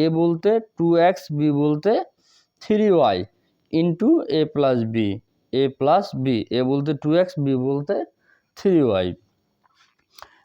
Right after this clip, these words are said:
এখন এগুলোর আমরা মানগুলা বসানোর চেষ্টা করব। এইটার মান হচ্ছে থার্টিন, হোল কিউব ছিল, হোল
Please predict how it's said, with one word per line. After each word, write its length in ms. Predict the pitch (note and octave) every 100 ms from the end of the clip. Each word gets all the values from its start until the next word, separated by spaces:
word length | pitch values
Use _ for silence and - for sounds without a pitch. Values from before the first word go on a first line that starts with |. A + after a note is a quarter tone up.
| -
এখন 160 | D#3 F#3+ G3
এগুলোর 260 | F#3 F#3+ F#3
আমরা 160 | F#3 E3+
মানগুলা 360 | D3+ D3 D3 D#3 D#3
বসানোর 300 | D#3 E3 D#3+
চেষ্টা 220 | D#3+ - F3
করব। 180 | F3 F3+ C4 - _ _ _
এইটার 280 | C#3+ D3 E3 D#3
মান 140 | C#3+ D3 D3+
হচ্ছে 220 | - F3 F3
থার্টিন, 440 | - C3+ B2 D#3+ G#3 D#4 _ _ _ _ _ _ _ _ _ _ _ _ _ _ _ _ _ _ _ _
হোল 160 | B2+ C#3+ C#3+
কিউব 180 | F3 F3 F3
ছিল, 120 | F3 G3
হোল 120 | F#3